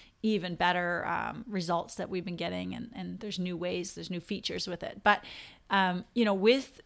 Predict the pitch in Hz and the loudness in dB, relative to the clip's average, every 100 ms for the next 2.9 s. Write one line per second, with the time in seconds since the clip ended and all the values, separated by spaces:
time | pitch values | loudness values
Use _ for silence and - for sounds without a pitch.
0 | - 214 233 302 320 240 208 196 185 185 | -4 4 4 4 2 2 4 4 2 -2
1 | 175 160 - 190 190 180 175 170 - 170 | -2 -2 0 2 2 2 2 0 -2 -4
2 | 175 165 208 330 233 190 180 175 | -4 2 4 6 4 4 2 -2